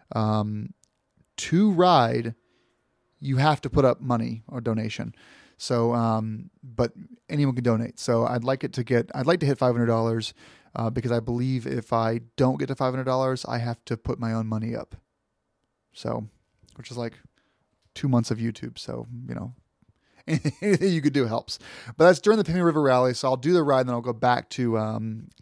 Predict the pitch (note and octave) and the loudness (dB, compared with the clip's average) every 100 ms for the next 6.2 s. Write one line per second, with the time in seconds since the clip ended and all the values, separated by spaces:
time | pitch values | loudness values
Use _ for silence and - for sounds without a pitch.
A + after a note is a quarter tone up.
0 | - B2 A2 A2 A2+ G#2+ G#2+ G#2 A2 A2+ | -8 0 2 2 0 0 -2 -4 -6 -8
1 | A2 A#2 - A#2+ A2+ G#2+ A2+ A2+ B2 - | -6 -8 -8 -6 -4 -2 -4 -4 -8 -4
2 | A2 G#2+ G#2+ G#2+ A2 A2 G2+ A2+ - - | -4 -2 0 0 0 -4 -6 -8 -10 -12
3 | _ - - - - - C#3 C#3+ D3 C3+ | _ -20 -20 -20 -20 -2 6 8 8 2
4 | - - E3+ C#3+ G#3 E4+ - C4 F#3 C#3+ | -8 2 2 4 0 0 2 2 2 -4
5 | - A#3 B3+ - C#3+ B2 C3 B2 A#2+ A#2+ | -6 -8 -6 -4 -2 0 0 0 0 -2
6 | A#2 | -4